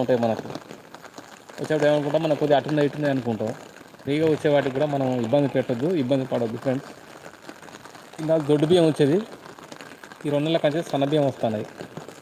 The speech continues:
కాకపోతే అందరం కూడా అప్రిషియేట్ చేయాలి, అభినందించాలి. ఏ గవర్నమెంట్ అయినా, రేపు ఇవాళ కాంగ్రెస్ గవర్నమెంట్ కావచ్చు, రేపు తెలంగాణ గవర్నమెంట్, టీఆర్ఎస్ గవర్నమెంట్ వచ్చినా,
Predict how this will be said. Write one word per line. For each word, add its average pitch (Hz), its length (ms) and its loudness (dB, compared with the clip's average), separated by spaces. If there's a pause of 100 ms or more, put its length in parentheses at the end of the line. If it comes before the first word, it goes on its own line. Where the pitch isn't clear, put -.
(140)
కాకపోతే 147 300 -2
అందరం 147 200 0
కూడా 156 140 6
అప్రిషియేట్ 151 360 -2 (100)
చేయాలి, 120 260 6 (460)
అభినందించాలి. 143 600 2 (360)
ఏ 147 40 8 (100)
గవర్నమెంట్ 160 400 4
అయినా, 117 120 2 (200)
రేపు 135 180 4 (240)
ఇవాళ 139 200 4 (220)
కాంగ్రెస్ 147 340 0
గవర్నమెంట్ 131 440 0
కావచ్చు, 120 300 -2 (840)
రేపు 131 160 -2 (180)
తెలంగాణ 143 360 2 (100)
గవర్నమెంట్, 143 400 6 (100)
టీఆర్ఎస్ 139 360 4
గవర్నమెంట్ 143 420 2
వచ్చినా, 151 260 -4